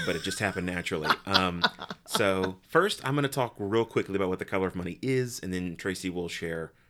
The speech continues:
Speaker 1: her opinions on it, and we can talk about the movie itself.
Speaker 2: That's how the podcast works.
Speaker 1: Oh, that's what this is. That's
Speaker 2: Yeah.
Speaker 1: what this is.
Speaker 2: Yeah.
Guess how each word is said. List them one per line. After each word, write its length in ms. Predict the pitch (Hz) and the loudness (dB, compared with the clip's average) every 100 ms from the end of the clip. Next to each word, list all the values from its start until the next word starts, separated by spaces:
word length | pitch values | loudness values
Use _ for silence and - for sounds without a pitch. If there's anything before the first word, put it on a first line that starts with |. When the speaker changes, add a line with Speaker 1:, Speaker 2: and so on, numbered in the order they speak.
| _ - | _ -10
Speaker 1:
her 100 | 85 | -6
opinions 400 | 92 107 98 95 | 0 0 2 0
on 120 | 90 | 0
it, 20 | |
and 80 | 82 | -2
we 80 | 82 | -6
can 100 | 85 | -8
talk 160 | 87 | -10
about 280 | 82 80 - _ _ - | -8 -8 -10 _ _ -10
the 80 | 90 | -6
movie 220 | 82 78 | -4 -4
itself. 320 | - 76 76 - - - - - - | -6 -6 -8 -16 -20 -20 -20 -16 -8
Speaker 2:
That's 220 | 247 - | -8 -4
how 80 | 190 | -4
the 100 | 156 | -4
podcast 680 | - 220 277 - 139 131 | -4 -4 -4 -2 -2 -2
works. 400 | - 127 117 - - | -2 -2 -4 -8 0
Speaker 1:
Oh, 180 | 175 185 | 2 4
that's 220 | 190 185 | 4 6
what 100 | 196 | 6
this 160 | 170 | 4
is. 480 | 208 196 85 - - - _ _ | 2 0 -2 -4 -10 -14 _ _
That's 240 | - 151 156 | -4 0 0
Speaker 2:
Yeah. 40 | |
Speaker 1:
what 80 | 143 | 0
this 180 | - - | -2 -4
is. 340 | 80 147 - | -6 -6 -6
Speaker 2:
Yeah. 580 | 156 156 190 208 151 147 | -2 -2 -2 -4 -4 -6